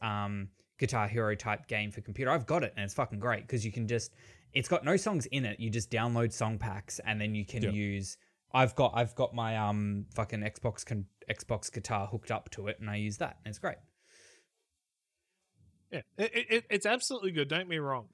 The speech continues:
Speaker 1: Hmm.
Speaker 3: but it also uses the same software as I think Guitar Hero three does,
Speaker 2: Mm-hmm.
Speaker 3: and they have a bit of leeway. So people complaining 'cause some of the notes come in to the point where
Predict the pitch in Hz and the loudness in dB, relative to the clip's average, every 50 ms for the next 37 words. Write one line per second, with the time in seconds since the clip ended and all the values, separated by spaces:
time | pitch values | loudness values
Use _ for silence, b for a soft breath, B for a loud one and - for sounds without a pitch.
0 | _ 156 139 196 190 185 - - - 185 180 180 185 208 233 226 - - 220 202 | _ 2 6 8 8 8 6 2 -2 0 0 2 0 0 -2 -4 -4 -4 -2 -2
1 | 185 180 185 170 180 185 175 170 165 151 151 156 151 - - 170 170 175 170 - | -2 -2 -2 -2 -2 -2 -2 -2 -4 -6 -8 -10 -10 -6 -4 -2 -2 -2 -2 -4
2 | - 175 170 - - - 170 151 147 147 147 143 139 143 135 - _ _ - 196 | -6 -6 -8 -8 -8 -8 -8 -6 -6 -6 -6 -6 -6 -10 -10 -12 _ _ -6 -4
3 | 190 190 165 165 156 - 180 165 165 151 170 156 147 139 135 - - - 151 151 | -4 -4 -6 -10 -10 -8 -6 -6 -6 -4 -4 -4 -4 -4 -6 -8 -12 -10 -6 -4
4 | 156 175 190 220 277 330 330 - - - _ - 123 117 113 113 127 170 196 - | -4 -4 -4 -6 -8 -8 -12 -14 -16 -12 _ -4 -2 -2 -2 -2 -4 -4 -6 -6
5 | - 165 165 160 160 156 143 - - - 202 208 208 214 208 208 185 170 175 165 | -4 -4 -2 0 0 -2 -2 -2 4 6 6 8 8 6 4 0 -2 -2 -2 -2
6 | 165 160 165 165 165 151 135 127 123 b b b b - - - 233 226 202 - | 0 -2 -2 -2 -2 -4 -4 -6 -8 b b b b -2 2 4 4 4 4 0
7 | - _ - 233 240 262 302 247 269 247 196 - - 208 196 190 185 180 175 - | -8 _ -2 -2 -2 -2 -4 -6 -6 -10 -12 -10 -4 -2 0 0 0 -2 -2 -2
8 | 175 156 - - 226 247 320 381 370 269 220 208 202 202 - - - 196 185 185 | -2 -2 0 -2 0 -2 0 0 0 2 2 0 0 -2 -4 -4 -2 -2 2 2
9 | 180 175 170 165 - 175 170 175 165 - - 190 180 175 170 - 156 151 156 156 | 2 2 2 -2 -4 -2 -2 -4 -4 -4 -6 -6 -4 -4 -6 -6 -4 -4 -2 -2
10 | 139 127 120 123 147 190 | -2 -4 -6 -8 -10 -10